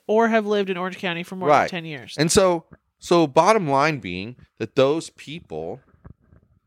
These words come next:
Speaker 2: once the number of beds are there, those people are gonna get dealt with.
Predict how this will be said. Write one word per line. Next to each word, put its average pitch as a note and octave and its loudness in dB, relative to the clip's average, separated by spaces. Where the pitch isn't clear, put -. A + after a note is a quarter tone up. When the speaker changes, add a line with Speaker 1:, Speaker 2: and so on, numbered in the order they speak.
Speaker 2:
once D3+ 0
the F3+ 2
number C3+ 2
of G#2+ -6
beds G#2+ 0
are F#2 0
there, F#2+ 0
those D#3 0
people B2+ -4
are A2+ -2
gonna A#2 -10
get C#3 -8
dealt F3 2
with. - -12